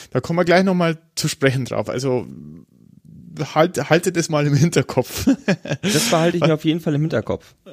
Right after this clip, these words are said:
Speaker 1: Ja, ja, genau.
Speaker 2: Aber interessant, weil es ja auch irgendwie so ein moralisches, weil ja auch so ein sehr moralisches Argument da gemacht werden kann, zu sagen, „Okay,
Speaker 1: Mhm.
Speaker 2: wir können als U S A nicht zulassen, dass die jetzt da einfach weggebombt werden und die haben uns ja wirklich
Speaker 1: Mhm.
Speaker 2: den Arsch
Speaker 1: In
Speaker 2: gerettet,
Speaker 1: Anführungszeichen.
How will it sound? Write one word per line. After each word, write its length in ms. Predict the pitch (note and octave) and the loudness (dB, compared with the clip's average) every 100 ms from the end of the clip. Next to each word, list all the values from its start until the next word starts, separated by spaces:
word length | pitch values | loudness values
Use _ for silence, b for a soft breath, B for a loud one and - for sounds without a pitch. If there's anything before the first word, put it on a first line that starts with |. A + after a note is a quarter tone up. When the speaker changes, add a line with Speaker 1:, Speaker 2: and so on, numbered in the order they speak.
| G#2+ | -2
Speaker 1:
Ja, 240 | C#3+ C#3+ - - | 0 2 -2 -6
ja, 220 | D3+ A#2+ - _ - | -2 -2 -4 _ -6
genau. 360 | C#3 G#2+ G#2 - | -2 -2 -4 -4
Speaker 2:
Aber 140 | A#2+ | -2
interessant, 340 | D3 D#3+ G#3 F#3+ | 0 0 0 2
weil 80 | |
es 80 | D3 | 2
ja 60 | B2 | 0
auch 100 | D#3 | 0
irgendwie 200 | D3+ D#3 | -2 -2
so 100 | D3 | 0
ein 80 | C#3+ | 0
moralisches, 580 | C3 B2+ F#3 D3+ B2 B2+ | 0 -2 -2 -6 -8 -2
weil 360 | A2+ A2 A2 | -2 2 2
ja 80 | B2 | 4
auch 100 | A2+ | 2
so 120 | B2+ | 0
ein 100 | A#2+ | -4
sehr 180 | A2+ B2 | 0 0
moralisches 560 | B2+ A2+ A#2 C#3 C3+ B2 | 0 2 2 2 -2 -4
Argument 440 | A#2 A#2 A2+ B2 | -2 0 0 2
da 120 | A2+ | 2
gemacht 360 | G#2+ G#2 A2 - | 2 0 0 0
werden 180 | F#2+ G2 | -2 0
kann, 260 | G#2+ G#2 | -2 -4
zu 100 | G#2 | -2
sagen, 240 | G#2 G2 G2 | 2 2 0
„Okay, 260 | - A#2+ | -2 -2
Speaker 1:
Mhm. 160 | C3+ D3 b b b b | -2 -6 b b b b
Speaker 2:
wir 140 | A#2 - | -4 0
können 180 | B2+ | 2
als 160 | A#2 G#2+ | 2 2
U 100 | - | -2
S 120 | A2 | 0
A 220 | - A2+ - - - | 2 2 0 -2 -2
nicht 220 | A2+ - | -6 -4
zulassen, 400 | C3 A2 A2+ A#2 | 0 0 0 -2
dass 160 | A2 | -2
die 80 | - | 0
jetzt 180 | A2 - | 0 2
da 60 | - | 0
einfach 180 | G#2+ | 0
weggebombt 440 | - - F#2 F#2+ G2+ | 0 0 2 2 4
werden 180 | G2+ G2+ | 2 2
und 100 | G#2 | 0
die 80 | |
haben 120 | G#2 A2+ | 0 0
uns 100 | A2 | 0
ja 80 | |
wirklich 220 | A2 B2 C#3 | 0 -2 -4
Speaker 1:
Mhm. 100 | - | -6
Speaker 2:
den 60 | - - _ _ | -10 -20 _ _
Arsch 480 | G#2+ B2 B2+ - - _ _ b b b b b b - | 0 2 0 -4 -14 _ _ b b b b b b -12
Speaker 1:
In 100 | C3 | -4
Speaker 2:
gerettet, 280 | B2 A#2+ A#2 | 0 2 4
Speaker 1:
Anführungszeichen. 420 | C3 C#3+ A#2+ A2+ | 4 4 2 -2